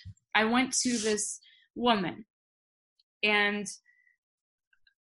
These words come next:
she kinda gave me an hour session, and she basically was like, "Listen,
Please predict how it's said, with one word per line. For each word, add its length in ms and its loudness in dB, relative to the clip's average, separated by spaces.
she 400 -2
kinda 320 2
gave 280 0
me 160 0
an 120 0
hour 280 2
session, 680 -2
and 180 0
she 220 -2
basically 760 0
was 300 -2
like, 280 0
"Listen, 600 0